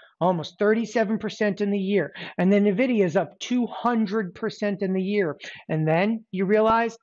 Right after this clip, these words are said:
"Holy crap, I see what he's talking about." There's been no burst in volume here. There's been no burst of volatility over here. There has been nothing. There's bifurcations inside of tech. And you cannot tell me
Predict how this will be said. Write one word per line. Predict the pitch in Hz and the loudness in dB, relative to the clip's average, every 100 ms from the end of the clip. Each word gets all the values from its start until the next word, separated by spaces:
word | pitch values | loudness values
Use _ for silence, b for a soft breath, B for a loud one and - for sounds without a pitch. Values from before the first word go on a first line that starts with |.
| _ | _
"Holy | 156 156 143 | -6 -6 -6
crap, | - 151 - | -2 -4 -4
I | 139 | -10
see | 180 | -6
what | 151 | -6
he's | 143 - | -6 -4
talking | 156 151 156 | -2 -2 -6
about." | 135 135 - b b b | -6 -6 -8 b b b
There's | 294 294 | -6 0
been | 359 | 2
no | 262 | 2
burst | 127 156 156 - | 2 -4 -4 -6
in | 151 | -6
volume | 127 147 160 190 | -2 0 0 -2
here. | 190 277 | -2 -2
There's | 285 | -4
been | 240 294 | 0 2
no | 285 | 2
burst | 190 170 190 - | 0 -2 -2 -6
of | 143 | -2
volatility | 170 151 147 165 170 185 | 0 -2 -6 -8 -4 -2
over | 185 196 | -2 -4
here. | - 240 247 B _ | -2 -2 -2 B _
There | 170 | 0
has | 170 190 135 | 2 0 2
been | 190 190 190 | 0 2 2
nothing. | 190 202 - 269 247 147 _ _ b _ | 2 0 -2 -4 -4 -6 _ _ b _
There's | 156 | -6
bifurcations | 120 185 208 214 - 220 226 - 175 | 0 0 0 -6 -4 -2 -2 -4 -2
inside | 196 175 202 185 | -2 0 -2 -2
of | - | -4
tech. | 247 277 - B B 131 | -2 -2 -2 B B -14
And | 117 | -12
you | 117 220 330 | 2 4 4
cannot | 330 185 160 180 220 269 - | 2 -2 0 2 0 -2 -6
tell | 262 277 | -2 0
me | 196 - | 0 -4